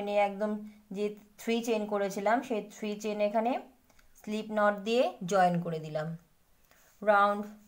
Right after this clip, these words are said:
ফরটিন কমপ্লিট। এখানে এখন আমি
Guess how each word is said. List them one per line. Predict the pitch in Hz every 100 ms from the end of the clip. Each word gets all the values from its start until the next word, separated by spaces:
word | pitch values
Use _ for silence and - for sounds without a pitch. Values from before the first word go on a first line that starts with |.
| _ _
ফরটিন | 220 214 214 233 262 359 -
কমপ্লিট। | 214 208 220 226 262 - _ _ _ _ _ _ _ _ _ _ _ _ -
এখানে | 175 233 214
এখন | 233 220
আমি | 208